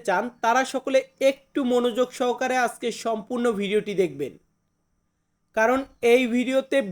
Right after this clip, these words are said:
বেশ কিছু ইতালিয়ান ভাষার গুরুত্বপূর্ণ শব্দ আছে এবং শেষে কিছু বাক্য আছে।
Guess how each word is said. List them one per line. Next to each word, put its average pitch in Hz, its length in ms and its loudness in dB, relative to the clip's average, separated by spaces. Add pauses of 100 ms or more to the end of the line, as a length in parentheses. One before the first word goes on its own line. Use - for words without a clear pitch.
বেশ 226 180 6 (140)
কিছু 247 280 -6
ইতালিয়ান 220 500 0 (100)
ভাষার 220 360 -4
গুরুত্বপূর্ণ 208 520 -4 (180)
শব্দ 175 240 -4 (160)
আছে 214 160 -6
এবং 240 180 -6
শেষে 226 340 -8
কিছু 240 220 -12 (140)
বাক্য 180 260 -2 (180)
আছে। - 220 -14